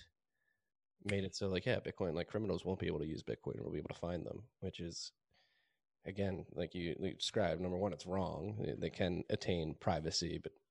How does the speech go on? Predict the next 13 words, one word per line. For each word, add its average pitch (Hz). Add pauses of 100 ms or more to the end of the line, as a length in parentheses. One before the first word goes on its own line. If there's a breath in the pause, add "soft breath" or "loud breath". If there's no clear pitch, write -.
(120)
two, 127
like, 90
is 92
that 95
the -
posturing 90 (920 soft breath)
that 92
the 78
lobbying 92
towards 90 (960)
the, 85
the 92
government 90